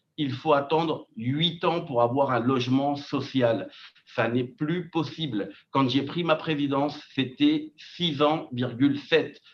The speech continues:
Nous sommes passés à huit ans. Il manque plus d'un million de logements sociaux en France et on tape sur le moteur de, euh, de, de la construction et de la réhabilitation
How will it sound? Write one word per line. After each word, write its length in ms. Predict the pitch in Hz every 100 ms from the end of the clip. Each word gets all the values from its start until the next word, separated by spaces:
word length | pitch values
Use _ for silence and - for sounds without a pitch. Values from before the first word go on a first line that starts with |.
| -
Nous 80 | 120
sommes 240 | 147 139
passés 320 | 139 127 165
à 140 | 131 110
huit 400 | 117 160 160 165
ans. 180 | 151 127
Il 120 | 120
manque 320 | 135 147 147
plus 180 | 143 143
d'un 220 | 131 143
million 560 | 156 156 160 156 165 165
de 60 |
logements 380 | 131 120 127 147
sociaux 520 | 135 117 - 127 143 143 - _
en 120 | 143 123
France 440 | - 143 156 - - -
et 100 | 139
on 220 | 139 143 143
tape 340 | 151 - - _ _ _
sur 480 | - 160 151 165 120
le 240 | 117 120
moteur 720 | 127 156 165 170 156 156 165 - _ _ -
de, 380 | 127 131 139 -
euh, 380 | 123 107 107 104
de, 180 | 104 117
de 180 | 107 120
la 180 | 123 120
construction 760 | 160 156 - 143 147 147 160
et 120 | 127 120
de 60 |
la 120 | 123
réhabilitation 1120 | 113 147 156 135 131 131 127 120 - 131 147